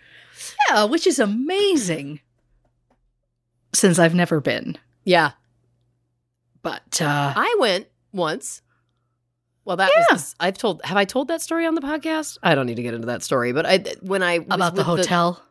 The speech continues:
Speaker 2: The
Speaker 1: The
Speaker 2: hotel?
Speaker 1: hotel worker?
Speaker 2: No.
Speaker 1: The employee?
Speaker 2: No,
Speaker 1: That was like,
Speaker 2: that was
Speaker 1: "Are you in town for fun?"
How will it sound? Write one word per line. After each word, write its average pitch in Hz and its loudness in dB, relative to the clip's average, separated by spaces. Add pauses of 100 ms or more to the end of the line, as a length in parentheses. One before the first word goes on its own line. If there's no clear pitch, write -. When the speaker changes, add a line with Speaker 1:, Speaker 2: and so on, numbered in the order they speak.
(1000)
Speaker 2:
The 151 -10
Speaker 1:
The 160 -4
Speaker 2:
hotel? 143 -4
Speaker 1:
hotel 196 0
worker? 320 -2 (1500)
Speaker 2:
No. 180 2 (120)
Speaker 1:
The 180 2
employee? 247 2 (120)
Speaker 2:
No, 185 2
Speaker 1:
That 180 4
was 180 -2
like, 190 0
Speaker 2:
that 196 2
was 202 2
Speaker 1:
"Are 208 4
you 214 2
in 220 2
town 214 0
for 226 -6
fun?" 240 2